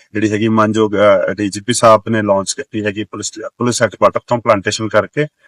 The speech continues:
ਤੇ ਪੂਰੇ ਪੰਜਾਬ 'ਚ ਬੂਟੇ ਲਾਏ ਜਾ ਰਹੇ ਹੈਗੇ। ਤੇ, ਅ, ਮੈਂ ਸਮਝਦਾ ਕਿ, ਅ, ਏਨਵਾਯਰਮੇਂਟ ਵਾਸਤੇ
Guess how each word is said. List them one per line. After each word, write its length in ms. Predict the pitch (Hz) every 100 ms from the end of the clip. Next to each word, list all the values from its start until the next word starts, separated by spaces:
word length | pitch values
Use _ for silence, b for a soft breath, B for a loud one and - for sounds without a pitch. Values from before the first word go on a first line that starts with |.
| -
ਤੇ 80 | 160
ਪੂਰੇ 240 | - 135
ਪੰਜਾਬ 380 | 143 117 113 104
'ਚ 80 | -
ਬੂਟੇ 240 | 107 98 101
ਲਾਏ 200 | 98 95
ਜਾ 120 | 98
ਰਹੇ 120 | 101
ਹੈਗੇ। 220 | 104 110 - b b b
ਤੇ, 380 | 123 120 117 110 - _ _ -
ਅ, 460 | 120 110 104 95 - -
ਮੈਂ 160 | 107 135
ਸਮਝਦਾ 460 | 135 131 135 147
ਕਿ, 400 | 135 143 139 131 - _ B B -
ਅ, 280 | 107 101 95
ਏਨਵਾਯਰਮੇਂਟ 680 | - - 117 120 131 139 131
ਵਾਸਤੇ 480 | 120 110 - 120